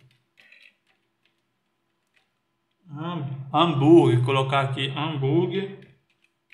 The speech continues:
Hambúrguer. Aí você vai selecionar uma imagem aqui. Eu não vou selecionar aqui, mas você vai selecionar uma imagem.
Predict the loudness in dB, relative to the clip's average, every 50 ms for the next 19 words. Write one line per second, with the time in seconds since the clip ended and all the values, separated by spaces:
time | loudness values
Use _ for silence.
0 | _ _ _ -20 -20 _ _ _ _ _ _ _ _ _ _ _ _ _ _ _
1 | _ _ _ _ _ -4 -4 -4 0 0 0 0 4 4 4 4 6 4 2 2
2 | 2 4 4 4 2 4 2 4 4 4 2 2 2 2 4 4 6 4 4 4
3 | 2 2 4 4 4 4 2 -2 -6 -6 -10 -6 -6 -6 -4 -4 -6 -6 -6 -6
4 | -6 -6 -8 -8 -8 -6 -4 -4 -4 0 0 -2 -2 -2 -6 -10 -6 -2 0 0
5 | 0 0 -2 -2 -2 -2 -2 -2 -6 -6 -6 -6 -6 -4 -2 -2 -2 -2 -2 2
6 | 4 6 6 6 4 2 0 -6